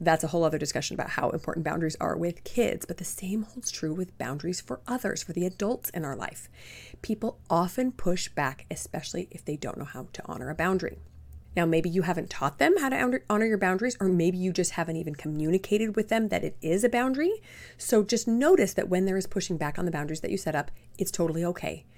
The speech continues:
It doesn't mean you need to drop the boundary. It doesn't mean that you've done anything wrong. It just requires a little bit of education, a little bit of adjustment in order for you to enforce it. Now, let me also point out here that the looser the boundary is, just like the restraint on a roller coaster,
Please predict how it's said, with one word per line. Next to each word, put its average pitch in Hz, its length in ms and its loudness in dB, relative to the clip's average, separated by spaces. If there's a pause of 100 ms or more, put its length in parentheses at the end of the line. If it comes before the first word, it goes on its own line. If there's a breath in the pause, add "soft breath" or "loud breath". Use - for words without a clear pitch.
(160 soft breath)
It - 60 -12
doesn't - 260 -2
mean 175 320 2
you 180 160 0
need 175 120 4
to 180 60 6
drop 214 260 6
the 185 60 2
boundary. 151 460 2
It 170 120 0
doesn't 165 280 2
mean 160 240 0
that 156 120 -2
you've 165 120 0
done 151 160 0
anything 151 340 -4
wrong. 175 380 2 (300 loud breath)
It 185 140 0
just - 340 0 (240)
requires 160 340 2
a 151 40 -2
little 147 160 -2
bit 151 100 0
of 143 120 -4
education, 147 680 -2
a - 40 -4
little 156 200 -4
bit 147 80 -2
of - 80 -8
adjustment 139 500 -4 (320 loud breath)
in 160 80 -2
order 147 160 -2
for 156 140 -4
you - 160 -6
to - 140 -8
enforce - 340 -8
it. - 100 -10 (1040 loud breath)
Now, 170 140 6
let 170 80 4
me 170 100 6
also 277 220 4
point 156 200 0
out - 120 -4
here 147 160 -2
that 151 240 -2
the 170 100 2
looser 220 380 4
the 196 100 4
boundary 190 420 4
is, 180 220 -2
just - 400 2
like 202 160 4
the 226 100 2
restraint 220 360 0
on 196 80 0
a 190 60 0
roller 311 340 6
coaster, 160 600 -2